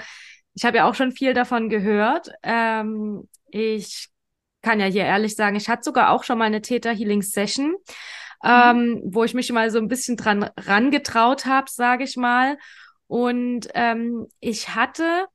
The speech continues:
Speaker 1: während dieser Session fand ich total beeindruckend, was da passiert.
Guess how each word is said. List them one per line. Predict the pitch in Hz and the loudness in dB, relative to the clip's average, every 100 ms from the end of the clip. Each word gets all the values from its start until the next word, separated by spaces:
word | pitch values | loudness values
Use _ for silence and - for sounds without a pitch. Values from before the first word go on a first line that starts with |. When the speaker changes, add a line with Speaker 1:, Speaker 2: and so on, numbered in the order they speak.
| _ _ _ _ _ _ _ _ _ | _ _ _ _ _ _ _ _ _
Speaker 1:
während | - 233 277 294 | -2 2 2 0
dieser | 262 240 | -2 -6
Session | - 262 285 285 | -2 -2 0 0
fand | 262 | 0
ich | 233 | 0
total | - 214 226 240 | -4 -2 2 2
beeindruckend, | 247 - 240 - 247 247 | 2 2 -2 -4 -6 0
was | 240 226 | 0 2
da | 233 | -2
passiert. | 226 220 - 233 254 339 440 | 0 -4 -4 -2 4 4 2